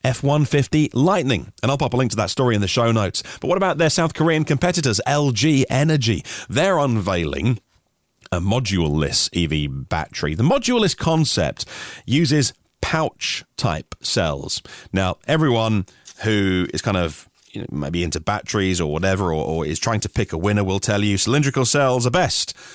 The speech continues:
pouch cells are best, prismatic cells are best, and depends what their, you know, opinion and worldview is. But the module-less concept from L G uses high nickel pouch cells. It reduces the weight, it improves the cost effectiveness.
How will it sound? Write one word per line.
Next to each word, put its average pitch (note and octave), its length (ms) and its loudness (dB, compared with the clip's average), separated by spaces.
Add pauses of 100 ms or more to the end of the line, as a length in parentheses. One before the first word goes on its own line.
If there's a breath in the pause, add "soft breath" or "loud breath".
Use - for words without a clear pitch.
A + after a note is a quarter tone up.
(200 loud breath)
pouch - 380 -4
cells B2+ 320 2
are B2 60 0
best, D3+ 440 0
prismatic B2 540 0
cells C3+ 320 0
are B2 60 0
best, - 420 0
and G2+ 120 -4
depends F#2+ 320 -2
what D2+ 140 -4
their, E2+ 220 0 (480 loud breath)
you E2 80 -2
know, C#2 100 -2 (160)
opinion E2 520 -2 (180)
and D#2+ 440 -2
worldview E2 500 -2
is. F#2+ 220 0 (280 loud breath)
But A2 260 -2 (840)
the G2 80 0
module-less B2 460 0
concept G2+ 420 -2
from F#2 240 -2
L F2 200 -2
G D#2+ 280 -4 (160 loud breath)
uses G#2+ 600 2 (320 loud breath)
high E3+ 400 0
nickel G#2+ 520 0 (200)
pouch - 580 -4
cells. - 600 -4
It F#2+ 120 -4
reduces F2 420 0
the D#2+ 100 0
weight, C3 380 0
it - 120 -6
improves D#2+ 340 -6
the E2 60 -12
cost - 300 -8
effectiveness. A2 680 -2